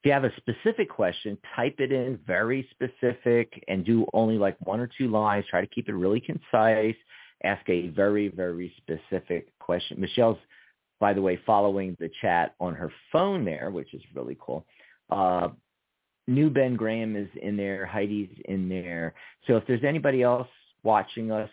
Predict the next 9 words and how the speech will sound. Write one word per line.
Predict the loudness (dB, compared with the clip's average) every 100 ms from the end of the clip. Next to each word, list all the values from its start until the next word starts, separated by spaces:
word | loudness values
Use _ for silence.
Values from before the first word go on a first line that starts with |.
| -4
on | -2 -2 -2
YouTube, | -4 -2 -2 -2
pop | -4 -4 -2
in | -4 -4
the | -6 -2
chat | 0 0 2
there | 4 6 4 0 -8 _ _ _ _ _ _ _ _
and, | 0 4 4 4 2 2 2
um, | 4 4 2 0